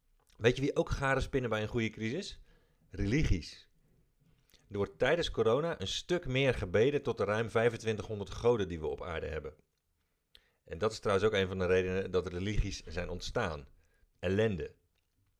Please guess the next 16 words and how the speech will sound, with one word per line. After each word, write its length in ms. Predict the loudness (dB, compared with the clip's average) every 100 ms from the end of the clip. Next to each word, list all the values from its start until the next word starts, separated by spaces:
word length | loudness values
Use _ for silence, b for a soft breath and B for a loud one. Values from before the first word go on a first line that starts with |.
| _ _ _ _ _ -12
De 140 | -6
mensheid 520 | 0 0 2 0 0
creëert 400 | 0 0 2 0
goden 480 | 0 4 4 4 -2 b b
in 160 | b -2
tijden 280 | 4 4 4
dat 160 | 2
we 60 | 0
het 140 | -4
moeilijk 260 | 0 -2 -2
hebben. 260 | -6 -8 -12 _ _ _ _ _ _ _ -10
Want 180 | -8
we 80 | -4
zoeken 260 | -2 -2 0
een 100 | 2
redder. 360 | 4 4 0